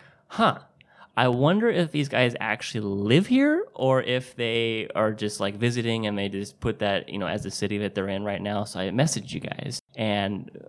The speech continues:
so happy to find out that you guys actually live here, uh, because Sierra and I,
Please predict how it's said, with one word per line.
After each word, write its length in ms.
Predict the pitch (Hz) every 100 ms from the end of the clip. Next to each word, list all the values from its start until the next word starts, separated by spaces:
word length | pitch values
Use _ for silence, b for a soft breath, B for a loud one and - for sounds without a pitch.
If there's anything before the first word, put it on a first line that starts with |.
| -
so 340 | 117 - 127
happy 340 | 123 113 117 110
to 100 | 107
find 360 | - 101 98
out 260 | 95 87 - -
that 120 | 104 92
you 140 | 110
guys 160 | 101 107
actually 540 | 104 104 - 107 104
live 100 | 107
here, 320 | 107 92 85 - B B B
uh, 120 | - 98
because 300 | 127 123 110
Sierra 400 | - 110 110 117
and 100 | 107
I, 220 | 101 98